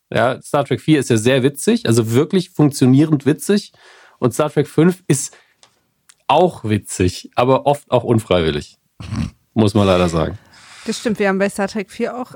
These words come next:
Speaker 2: äh, ich hatte, ich hab die, also die alten habe ich wirklich alle lange nicht gesehen. Und ich hab
Speaker 1: Mhm.
Speaker 2: auch wirklich, äh, herzlich gelacht an Stellen, wo es vorgesehen war.
Speaker 1: Ja.
Speaker 2: Das, äh, ist
Speaker 1: Da hat
Speaker 2: ja
Speaker 1: mir eine
Speaker 2: jetzt hier bei
Speaker 1: Pille
Speaker 2: dem
Speaker 1: gegeben und
Speaker 2: Film
Speaker 1: ist mir eine neue Niere gewachsen. Ist einfach, ah, jedes Mal.
Speaker 2: <laughs>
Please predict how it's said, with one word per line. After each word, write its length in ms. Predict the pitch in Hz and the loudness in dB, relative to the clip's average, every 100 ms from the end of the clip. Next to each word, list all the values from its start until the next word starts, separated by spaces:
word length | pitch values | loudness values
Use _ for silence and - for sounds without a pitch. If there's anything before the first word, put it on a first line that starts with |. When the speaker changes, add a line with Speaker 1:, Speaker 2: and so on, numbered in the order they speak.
| - | -6
Speaker 2:
äh, 240 | 208 196 - | -2 -2 -4
ich 160 | - | -6
hatte, 400 | 233 269 240 240 - - _ | -6 -4 -4 -4 -8 -20 _
ich 80 | 254 | -6
hab 140 | 240 | -4
die, 200 | 262 - - | -6 -8 -2
also 240 | 220 214 | -2 0
die 180 | 214 226 | -4 0
alten 320 | 208 262 320 | 0 0 0
habe 140 | 277 240 | -2 -4
ich 80 | - | -6
wirklich 260 | 220 - | -10 -8
alle 120 | 190 | -4
lange 260 | 202 185 196 | -2 0 -2
nicht 180 | 190 - | -4 -6
gesehen. 240 | 202 208 | -8 -8
Und 60 | 214 | -8
ich 100 | 240 | -2
hab 80 | 127 | 2
Speaker 1:
Mhm. 160 | 110 | 2
Speaker 2:
auch 60 | 123 | 0
wirklich, 480 | 269 349 311 - - | -6 -8 -8 -10 -6
äh, 180 | 220 220 | -2 0
herzlich 420 | 214 262 - 269 | 0 -2 -4 -8
gelacht 400 | 262 202 269 - | -4 -2 -2 -6
an 140 | 208 226 | -8 -8
Stellen, 480 | - 208 240 285 247 | -4 -2 -2 -4 -4
wo 140 | 254 | -4
es 120 | 262 | -4
vorgesehen 560 | - 240 349 294 214 170 | -4 -2 -2 0 -2 -2
war. 160 | 147 - _ | -8 -12 _
Speaker 1:
Ja. 340 | 104 214 202 113 _ _ _ | 2 2 2 -2 _ _ _
Speaker 2:
Das, 360 | - 196 - - | -2 -2 -4 -10
äh, 200 | 135 202 | -8 -6
ist 80 | - | -4
Speaker 1:
Da 60 | 180 | -2
hat 60 | |
Speaker 2:
ja 40 | 247 | 2
Speaker 1:
mir 80 | 214 | 2
eine 120 | 208 | 2
Speaker 2:
jetzt 80 | 208 | 2
hier 20 | |
bei 60 | |
Speaker 1:
Pille 120 | 277 277 | 2 4
Speaker 2:
dem 60 | |
Speaker 1:
gegeben 220 | 175 185 185 | 4 4 4
und 40 | |
Speaker 2:
Film 80 | 202 | 2
Speaker 1:
ist 40 | |
mir 60 | 262 | 4
eine 100 | 175 | 4
neue 260 | 180 185 180 | 4 4 4
Niere 320 | 202 370 294 | 4 2 2
gewachsen. 460 | 160 - - - | 0 0 -2 -4
Ist 100 | 131 | -2
einfach, 280 | - 147 143 - _ _ _ _ _ - | -2 -2 -4 -8 _ _ _ _ _ -2
ah, 220 | 156 139 - _ - - | -2 -2 -6 _ -20 -2
jedes 300 | 143 185 175 | 2 2 2
Mal. 460 | 139 123 95 90 | 2 2 0 -4
Speaker 2:
<laughs> 40 | 110 | -10